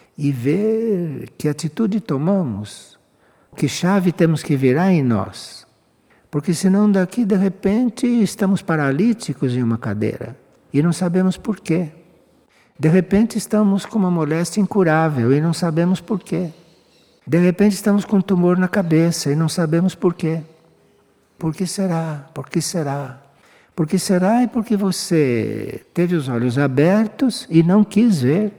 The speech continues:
Não quis ver. Então, de alguns séculos para os dias de hoje, as influências das energias retrógradas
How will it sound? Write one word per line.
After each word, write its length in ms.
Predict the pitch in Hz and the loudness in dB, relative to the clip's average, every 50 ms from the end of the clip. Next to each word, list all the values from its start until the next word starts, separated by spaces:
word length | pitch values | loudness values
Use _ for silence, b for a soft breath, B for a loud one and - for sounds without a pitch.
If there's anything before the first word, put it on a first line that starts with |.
| - _ _ _ _ _ _ _ _ _ _ _ _ _ - | -16 _ _ _ _ _ _ _ _ _ _ _ _ _ -6
Não 200 | 120 156 165 165 | -4 -2 -2 -2
quis 340 | - - 226 220 180 123 | -2 0 0 0 0 0
ver. 260 | 113 117 127 147 139 - - - _ _ _ _ _ _ _ _ _ _ _ _ _ _ _ _ _ _ _ _ _ _ _ _ b b b b b b b b _ - | -2 -4 -4 -4 -6 -8 -12 -18 _ _ _ _ _ _ _ _ _ _ _ _ _ _ _ _ _ _ _ _ _ _ _ _ b b b b b b b b _ -4
Então, 340 | 123 117 - - - - - - _ _ _ _ _ _ _ _ _ _ _ _ _ _ _ _ _ _ _ _ - | -4 -4 -2 -4 -10 -14 -16 -20 _ _ _ _ _ _ _ _ _ _ _ _ _ _ _ _ _ _ _ _ -8
de 160 | 113 127 156 | -4 -2 0
alguns 420 | 147 156 147 156 196 226 233 202 | 2 0 2 4 6 6 8 6
séculos 720 | - - - 170 147 131 120 - - - 101 107 110 - - | 4 2 2 2 2 2 0 -4 -6 -4 -2 -2 -2 -4 -4
para 240 | - 135 131 135 131 | -2 -2 2 4 4
os 160 | 120 101 - | 2 2 2
dias 260 | 113 110 110 104 95 | 2 2 2 2 0
de 160 | 90 98 113 | 0 0 2
hoje, 600 | 139 175 180 165 131 101 87 95 95 87 78 101 98 - _ _ _ _ _ _ _ _ | 4 4 4 4 2 0 -2 -4 -6 -6 -6 -6 -10 -16 _ _ _ _ _ _ _ _
as 260 | 127 131 123 117 131 | -4 -2 -2 0 4
influências 1080 | 185 220 226 - - - 247 240 170 123 117 113 110 104 101 - - - 98 98 98 | 4 6 6 4 2 -4 -4 0 2 2 4 4 2 2 -2 -4 -8 -6 -6 -6 -4
das 280 | 90 107 104 101 104 131 | -4 -4 -4 -2 -2 -2
energias 760 | 123 120 120 117 113 107 101 101 110 143 151 147 135 117 - | 0 0 0 0 0 0 -2 -2 0 0 0 0 0 -2 -2
retrógradas 1500 | 120 123 113 117 - - 139 135 160 175 175 151 131 113 101 101 90 80 85 87 80 92 - - - - - - - - | -2 -2 -2 -2 -4 -4 -2 0 2 2 2 0 0 0 0 0 0 -2 -4 -6 -8 -8 -12 -14 -12 -12 -14 -16 -18 -20